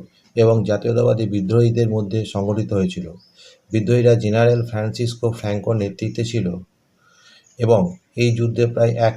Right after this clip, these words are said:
মিলিয়ন মানুষ প্রাণ হারিয়েছিল। এই যুদ্ধটি স্পেনের ইতিহাসে একটি গুরুত্বপূর্ণ মোড় ছিল এবং দ্বিতীয় বিশ্বযুদ্ধের প্রেক্ষাপট তৈরিতেও এর প্রভাব ছিল। স্পেনের গৃহযুদ্ধের পটভূমি।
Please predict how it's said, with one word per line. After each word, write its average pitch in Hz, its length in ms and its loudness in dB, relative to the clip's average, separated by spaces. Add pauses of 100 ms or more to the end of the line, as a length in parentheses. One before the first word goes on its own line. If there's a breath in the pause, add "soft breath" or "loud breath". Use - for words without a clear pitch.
মিলিয়ন 117 360 2
মানুষ 110 220 0 (100)
প্রাণ 107 180 -2
হারিয়েছিল। 90 400 -2 (640 loud breath)
এই 117 140 4
যুদ্ধটি 120 480 0
স্পেনের 113 400 0
ইতিহাসে 113 460 0 (400 soft breath)
একটি 107 180 -4
গুরুত্বপূর্ণ 117 680 0
মোড় 104 340 2
ছিল 90 220 -8 (600 soft breath)
এবং 113 160 4 (100)
দ্বিতীয় 107 280 -2
বিশ্বযুদ্ধের 117 480 0
প্রেক্ষাপট 117 580 -4
তৈরিতেও 104 460 -2 (240)
এর 107 160 -4
প্রভাব 101 340 0
ছিল। 87 180 -8 (720 loud breath)
স্পেনের 120 400 0
গৃহযুদ্ধের 117 520 0
পটভূমি। 95 520 -2